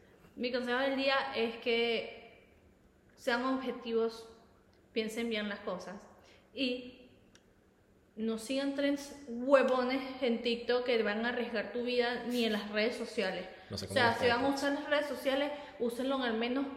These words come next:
Speaker 1: para algo bueno o algo que sea X, <laughs> marico, ¿entiendes?
Speaker 2: Sí, o por lo menos algo entretenido,
Speaker 1: Algo
Speaker 2: ¿sabes?
Speaker 1: entretenido que te haga
Speaker 2: Coño.
Speaker 1: feliz,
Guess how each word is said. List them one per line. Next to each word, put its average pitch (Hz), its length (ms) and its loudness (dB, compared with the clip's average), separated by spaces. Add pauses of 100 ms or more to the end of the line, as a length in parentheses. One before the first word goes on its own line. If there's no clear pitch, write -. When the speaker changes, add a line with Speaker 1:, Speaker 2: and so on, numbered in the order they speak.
(840)
Speaker 1:
para 226 220 6
algo 240 280 8
bueno 285 500 4
o 220 200 6
algo 233 360 6
que 262 100 -2
sea 240 280 4
X, 247 460 4
<laughs> - 20 -2
marico, 240 400 2
¿entiendes? 233 420 2
Speaker 2:
Sí, 214 180 12
o 127 320 12
por 131 120 12
lo 131 60 6
menos 139 220 8
algo 175 180 6
entretenido, 196 640 8
Speaker 1:
Algo 277 160 10
Speaker 2:
¿sabes? 180 200 12
Speaker 1:
entretenido 294 400 8
que 311 100 0
te - 120 10
haga - 200 12
Speaker 2:
Coño. - 120 8
Speaker 1:
feliz, 294 440 4